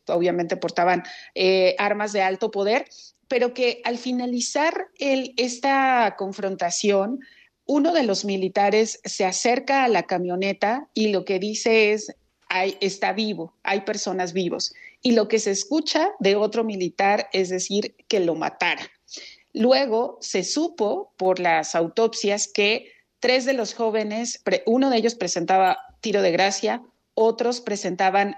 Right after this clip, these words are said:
tiros a corta distancia, a menos de dos metros de distancia, y que estos jóvenes habían sido secuestrados, porque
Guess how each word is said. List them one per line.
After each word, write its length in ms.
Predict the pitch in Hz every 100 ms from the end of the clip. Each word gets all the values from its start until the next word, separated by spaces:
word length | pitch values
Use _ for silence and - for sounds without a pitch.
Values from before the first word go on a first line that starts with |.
| - _
tiros 640 | 254 262 254 311 - - _ -
a 540 | 175 180 175 170 165 -
corta 340 | 220 220 226
distancia, 760 | 196 - 190 180 180 214 285 415
a 300 | 175 165 - - _ _
menos 500 | - 190 208 214 220
de 120 | 196 180
dos 280 | 202 208
metros 600 | 214 202 214 202 202 - -
de 200 | 190 175
distancia, 640 | 175 - 202 208 208 247 262 - _ _ 285
y 160 | 269
que 220 | 233 226
estos 300 | 294 - 240
jóvenes 560 | - 220 208 226 285 - -
habían 440 | 190 220 240 240
sido 460 | 233 226 214 226 214
secuestrados, 960 | - - 185 160 - - 143 131 - - - _ _
porque 560 | - 220 214 226 226 233